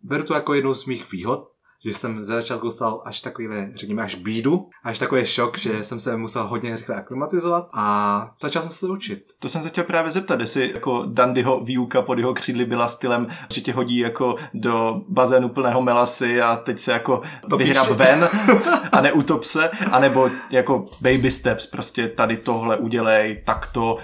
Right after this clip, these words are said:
Speaker 2: a zkrátka, že tě jako opravdu strukturovaně vedl.
Speaker 1: Dandyho výuka, tehdy, když si mě Dandy vzal pod své křídla, tak to bylo to nejlepší, co se mi mohlo stát. To tak hrozně ovlivnilo můj vlastně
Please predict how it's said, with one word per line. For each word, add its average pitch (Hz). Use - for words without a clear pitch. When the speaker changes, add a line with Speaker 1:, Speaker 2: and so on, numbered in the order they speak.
Speaker 2:
a 107
zkrátka, 110
že 110
tě 113
jako 107
opravdu 113
strukturovaně 101
vedl. -
Speaker 1:
Dandyho 190
výuka, 113
tehdy, 165
když 175
si 180
mě 165
Dandy 143
vzal 147
pod 147
své 113
křídla, 107
tak 101
to -
bylo 107
to 107
nejlepší, 107
co 110
se 110
mi 107
mohlo 101
stát. 87
To 101
tak -
hrozně 123
ovlivnilo 110
můj 107
vlastně -